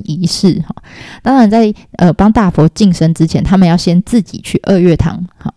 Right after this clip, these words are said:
就在等一下我们晚一点会去的那个二月堂那边净身，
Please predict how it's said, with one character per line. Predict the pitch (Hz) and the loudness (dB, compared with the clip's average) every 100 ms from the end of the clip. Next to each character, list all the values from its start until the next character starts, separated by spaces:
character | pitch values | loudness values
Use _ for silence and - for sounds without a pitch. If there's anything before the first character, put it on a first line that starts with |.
| 190 | -4
就 | 175 | -2
在 | 175 170 160 190 - | 0 0 -2 -6 -8
等 | - | -2
一 | 151 | -2
下 | 190 | 0
我 | 170 | -2
们 | 151 | -4
晚 | 147 170 | -6 -4
一 | |
点 | 165 160 | -2 -2
会 | 160 | -2
去 | 156 - 170 | -4 -4 -6
的 | - 85 | -4 -6
那 | 123 | -8
个 | 143 - | -6 2
二 | 190 | 4
月 | 175 | 4
堂 | 156 - | 2 -4
那 | - | -6
边 | - - 165 | -6 -6 -6
净 | - 196 165 | -2 -4 -4
身， | - 139 175 185 | -6 -4 -4 -6